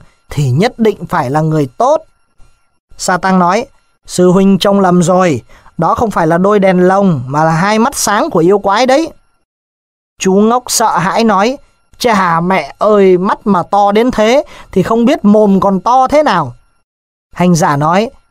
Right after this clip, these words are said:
"Các chú chớ sợ, hai chú cứ giữ gìn sư phụ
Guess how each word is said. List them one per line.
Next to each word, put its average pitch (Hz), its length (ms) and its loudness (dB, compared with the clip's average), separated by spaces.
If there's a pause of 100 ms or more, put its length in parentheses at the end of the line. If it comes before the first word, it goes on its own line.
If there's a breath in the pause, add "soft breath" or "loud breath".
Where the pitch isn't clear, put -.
(500)
"Các 202 200 -4
chú 220 380 2
chớ 208 280 0
sợ, 202 320 -2 (600)
hai 214 320 -2
chú 226 280 0
cứ 254 140 2
giữ 262 180 0
gìn 214 240 2
sư 233 160 0
phụ 214 300 0